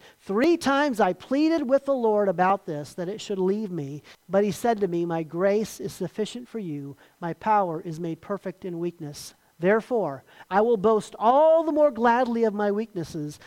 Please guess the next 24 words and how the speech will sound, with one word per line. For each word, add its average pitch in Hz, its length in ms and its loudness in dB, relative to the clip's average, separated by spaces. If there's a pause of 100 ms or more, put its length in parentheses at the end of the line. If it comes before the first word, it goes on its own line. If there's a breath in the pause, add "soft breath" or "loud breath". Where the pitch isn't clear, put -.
so 214 180 0
that 190 160 -2
the 165 80 -12
power 220 440 4
of 220 120 -6
Christ 175 400 -6
may 180 280 -2
rest 175 360 -4
upon 165 420 -6
me.' 143 240 -16 (440)
For 180 80 -14
the 170 100 -4
sake 214 300 0
of 208 120 -8
Christ, 202 380 -2
then, 175 160 -4
I 185 160 -4
am 165 180 -4 (220 soft breath)
content 202 400 -4
with 170 180 -10
weaknesses, 180 680 -6
insults, 190 480 -4
hardships, 190 580 -4
persecutions, 214 800 -10